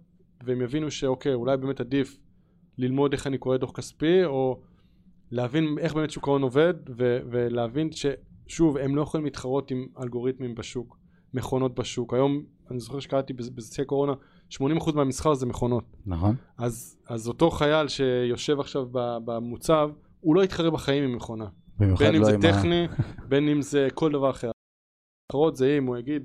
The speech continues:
Speaker 1: "אוקיי, אני חושב שעכשיו, סתם, בוא ניקח, אני חושב עכשיו שבוא ניתן את, אה, לא יודע, נטפליקס, זה ה-, זה ה-, זה היתרון הבא, כי זה ישתלט על שוק הסטרימרים, יש לה תוכן",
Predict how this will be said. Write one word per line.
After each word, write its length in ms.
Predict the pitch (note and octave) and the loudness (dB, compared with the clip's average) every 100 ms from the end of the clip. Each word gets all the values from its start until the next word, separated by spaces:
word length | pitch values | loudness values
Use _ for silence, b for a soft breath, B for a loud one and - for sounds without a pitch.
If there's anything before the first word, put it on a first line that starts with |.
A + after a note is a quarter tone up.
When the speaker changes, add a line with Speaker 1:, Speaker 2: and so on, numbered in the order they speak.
| - _ _ _ _ - | -10 _ _ _ _ -6
Speaker 1:
"אוקיי, 320 | C3 - C#3 | -4 2 2
אני 120 | A#2+ C#3+ | 2 0
חושב 160 | D#3 | -2
שעכשיו, 560 | - C#3+ - D3 C#3+ A#2 - | 0 0 2 2 2 0 -8
סתם, 400 | - C3 B2 A2+ | -8 -4 -4 -4
בוא 120 | B2 | -2
ניקח, 300 | B2+ C3+ B2 b b b b b _ - - - _ _ _ A#2+ | 0 -2 -4 b b b b b _ -20 -20 -20 _ _ _ 0
אני 140 | C#3+ | 2
חושב 220 | - D3+ | 2 0
עכשיו 220 | C#3+ D#3 C3 | 2 0 0
שבוא 680 | - D3+ D3+ D3+ D3 C3 C3+ | 2 4 4 2 2 0 0
ניתן 400 | B2+ D3 D3 C3+ | 0 0 2 2
את, 200 | - B2+ | 2 4
אה, 160 | A#2+ A#2+ | 4 6
לא 80 | |
יודע, 200 | C3 A#2 | 4 4
נטפליקס, 640 | A#2 D3+ E3 - E3+ E3 C3+ | 2 0 0 -2 -2 -2 0
זה 140 | D3 | 2
ה-, 140 | C#3+ C3 - - | 2 0 -6 -20
זה 220 | C#3 C3+ D#3 | -10 0 2
ה-, 160 | D3+ C#3+ C#3+ - C#3+ D#3+ D3 | 2 0 -4 -12 -18 -18 -12
זה 140 | C3+ | -2
היתרון 380 | D3 C#3 C#3 D3 | 0 0 -4 -2
הבא, 280 | C3 C#3+ C#3+ B2 | 0 2 2 -2
כי 320 | D3 C#3+ B2 B2 | -4 -2 -2 -2
זה 80 | |
ישתלט 360 | B2 - C#3+ C3+ | -4 -2 -2 0
על 60 | C3 | -4
שוק 220 | C#3+ C3 | -8 -10
הסטרימרים, 640 | A#2+ - F3 E3+ E3+ E3 D#3+ b b b b _ - - | -10 -2 0 2 0 -2 -6 b b b b _ -20 -6
יש 180 | C#3 C3+ | -2 -2
לה 60 | C3+ | 2
תוכן", 340 | D#3+ E3 E3 | 2 2 0